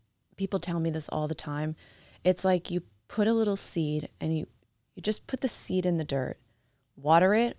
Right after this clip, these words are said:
whether you water it a week later or however many days that it's, it's needed, but you nurture it,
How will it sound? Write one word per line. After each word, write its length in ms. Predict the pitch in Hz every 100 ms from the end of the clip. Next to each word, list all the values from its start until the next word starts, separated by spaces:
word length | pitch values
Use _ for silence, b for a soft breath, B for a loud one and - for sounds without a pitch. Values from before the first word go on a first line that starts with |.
| -
whether 180 | 160 160
you 160 | 156
water 340 | 151 151 160 170
it 60 |
a 60 | 165
week 280 | 151 160 -
later 440 | 160 160 160 156
or 20 |
however 380 | 151 160 156 151
many 240 | 160 160 151
days 300 | 156 156 160
that 100 | 151
it's, 240 | - - -
it's 220 | 165 -
needed, 340 | 165 156 180 175
but 120 | 165
you 120 | 156
nurture 460 | 156 151 160 - 190
it, 180 | 202